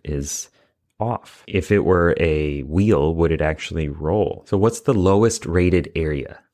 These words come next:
That's your crappy gear, fix that. And expanding on this, what are the areas that, when fixed, will actually make your life easier? Is it your family, your career, your hobbies?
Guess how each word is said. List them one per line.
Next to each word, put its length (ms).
That's 360
your 180
crappy 580
gear, 460
fix 420
that. 480
And 180
expanding 800
on 320
this, 320
what 140
are 80
the 220
areas 500
that, 560
when 380
fixed, 640
will 180
actually 440
make 360
your 200
life 420
easier? 600
Is 160
it 160
your 180
family, 640
your 300
career, 640
your 220
hobbies? 800